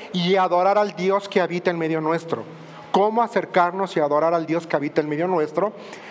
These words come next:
La segunda mitad, del diecisiete al veintisiete, cómo acercarse y aldora-, y adorar al Dios que habita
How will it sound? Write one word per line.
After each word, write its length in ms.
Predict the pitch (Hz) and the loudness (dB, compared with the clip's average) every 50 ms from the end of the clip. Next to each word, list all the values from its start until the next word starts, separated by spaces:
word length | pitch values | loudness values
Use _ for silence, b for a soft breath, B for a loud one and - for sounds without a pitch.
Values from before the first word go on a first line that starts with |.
| B B B - | B B B 0
La 340 | 175 160 151 165 170 - - | 2 2 2 2 0 -4 -8
segunda 460 | - - 185 170 165 180 196 208 220 226 | -2 0 0 2 2 0 0 0 0 0
mitad, 340 | 226 220 214 196 185 185 | -2 0 4 4 4 4
del 160 | 175 180 175 156 | 2 0 -2 -2
diecisiete 500 | 165 165 170 180 151 - 175 175 170 190 | -2 -4 -4 -6 -2 0 0 2 2 0
al 100 | 185 185 | 0 0
veintisiete, 680 | 185 185 185 208 196 - - 175 170 - - 190 180 B B B B B - | -2 -4 -4 -6 -4 0 0 0 2 2 0 -2 -2 B B B B B 0
cómo 260 | - 226 233 233 233 | 2 2 4 2 0
acercarse 880 | 240 233 - 220 190 175 175 - 208 202 214 226 226 220 - - 240 240 240 | -2 0 0 0 0 0 0 2 4 4 4 4 0 0 0 0 0 0 -2
y 180 | 180 170 165 180 | -2 0 2 4
aldora-, 460 | 175 175 175 - 165 170 170 175 180 - | 4 4 2 2 2 2 2 2 0 0
y 120 | 170 160 | 0 2
adorar 400 | 165 165 156 160 170 180 185 196 175 | 2 2 4 4 4 4 2 4 2
al 200 | 170 165 160 156 | 2 2 2 0
Dios 420 | 147 175 190 196 214 220 - B B B B B - - | -2 0 0 0 0 -2 -4 B B B B B -2 2
que 120 | - 165 | 2 2
habita 500 | 156 151 175 190 185 - - 160 156 | 4 2 0 -4 -4 0 0 0 0